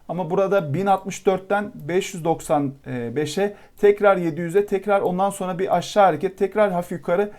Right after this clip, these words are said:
tekrar aşağı, tekrar yukarı, tekrar aşağı, tekrar yukarı böyle gidebilir diye düşünüyorum. Benim, e, aklımda ol-, oluşan ilk, e, düşünce böyle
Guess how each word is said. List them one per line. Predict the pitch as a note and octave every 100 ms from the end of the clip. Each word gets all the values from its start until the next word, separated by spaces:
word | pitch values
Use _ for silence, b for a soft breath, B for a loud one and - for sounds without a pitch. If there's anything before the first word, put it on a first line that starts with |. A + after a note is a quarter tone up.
| B B
tekrar | - A3 B3 A3
aşağı, | F#3 - G3+ G#3
tekrar | G#3 G#3 A#3 A3
yukarı, | D#3+ F3 F3+
tekrar | F#3+ F#3 F3+ E3+
aşağı, | C#3 F3+
tekrar | F3+ E3+ F3
yukarı | D3 F3 F#3
böyle | D3+ C3+ F#3+ G#3+ B B B B
gidebilir | D#3 D#3+ G3+ F#3+ G3 C#3
diye | D3 F3+
düşünüyorum. | D3+ - D#3+ E3+ F3+
Benim, | D#3 F#3 - -
e, | B2+ C3+ -
aklımda | G3+ F#3+ - D#3+
ol-, | E3+ F3 D3
oluşan | - E3 C#3 E3+ E3+ B3+ -
ilk, | G3 G3+ - -
e, | B2+ C3+
düşünce | F3+ B2+ C#3+ C#3 A3 A#3 b b b -
böyle | D3+ F#3+ F3 C#3+ F3 F#3+